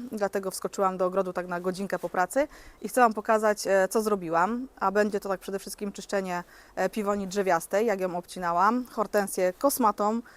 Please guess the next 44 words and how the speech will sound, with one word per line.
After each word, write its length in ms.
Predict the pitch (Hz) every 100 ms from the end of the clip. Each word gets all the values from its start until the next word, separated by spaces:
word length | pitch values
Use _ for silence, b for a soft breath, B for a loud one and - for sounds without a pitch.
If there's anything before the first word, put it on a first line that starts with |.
| B B B
e, 160 | 190
pokażę 340 | 190 208 220 214
Wam 120 | 202
też, 120 | 202
jak 160 | 190 -
czyszczę 340 | 185 - 165
żurawki, 640 | 185 233 233 226 - 214
bergenie 800 | 180 180 180 202 208 202 196 190 -
i 80 | 180
obetniemy 500 | 185 185 185 190 170
też, 320 | 180 170 -
e, 180 | 175 165
budleje. 580 | 170 208 202 170 175 233 - B B B B B
E, 280 | 175 175
dodatkowo 580 | 180 202 226 - 240 226
dzisiaj 220 | 202 240
byłam 260 | 208 208 208
w 20 |
dwóch 180 | 202 214
szkółkach, 480 | - 240 190 190 202
ponieważ 300 | 208 196 196
chciałam 180 | 196 196
sobie 160 | 202
dokupić 300 | 196 190 202
trochę 260 | - 196 202
bratków 560 | 233 220 - 226 - - b b b -
i 80 |
pokażę 320 | 240 240 233 214
Wam 100 | 214
też, 80 |
jakie 180 | 202 196
kompozycje 680 | 196 196 202 190 190 190 180
zrobię, 540 | 185 185 185 175 180
e, 160 | 180 175
w 80 | -
koszach, 380 | 226 233 220 190
bo 120 | 185
tak, 220 | 160 - B B B
tamtą 300 | 233 233 226
rabatę 280 | 202 214 208
sobie 140 | 220
właśnie 220 | 190 196
wysprzątałam 680 | 196 - 196 190 190 180 180
wczoraj, 420 | - 294 269 247